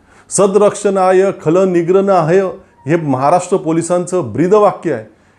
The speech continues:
याचा अर्थ असा की महाराष्ट्र पोलीस सज्जनांचं रक्षण करण्यास आणि दुर्जनांवरती नियंत्रण ठेवून त्यांचा नायनाट करण्यासाठी कटिबद्ध आहेत. हे आपलंच ब्रीदवाक्य आज किती पोलिसांच्या लक्षात आहे?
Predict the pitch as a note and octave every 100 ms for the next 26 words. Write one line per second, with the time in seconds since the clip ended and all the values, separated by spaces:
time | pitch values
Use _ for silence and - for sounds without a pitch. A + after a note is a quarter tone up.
0 | - C3+ C#3+ F#3+ D#3 D3+ D3+ G#3 F#3 -
1 | D#3+ D3 F#3+ - F3+ C3 C3 D#3+ E3+ -
2 | F#3+ F#3+ F3 F3 D#3 E3+ - C#3 B2+ D#3
3 | G3 G3 G3 F#3 E3 - F3+ E3 D3 C#3+
4 | A#2+ - - - - D3+ D#3+ A2+ C#3 C#3
5 | G3 G3+ G#3 F#3+ F3+ F3 G3+ G3+ C#3+ D#3
6 | G#3 G3+ A3 G3+ D3+ D#3 A#2+ B2 - _
7 | D3 D3 D3+ F3 C3+ A#2 A#2+ C3+ D#3+ G#3
8 | G#3 D#3+ C#3 D3 C#3 B2+ F#3 - B2+ C#3+
9 | C3 B2 C3+ C3 A#2 C#3 C#3 _ _ _
10 | - _ _ _ _ D#3 C#3+ C3+ - A3+
11 | E3 C3+ E3+ F3 F3 D#3+ F3+ C3+ C3+ F3+
12 | - _ - F3 D3+ - E3 G#3 G3+ G3
13 | F#3 G3+ G#3 G3 F3 G3 F#3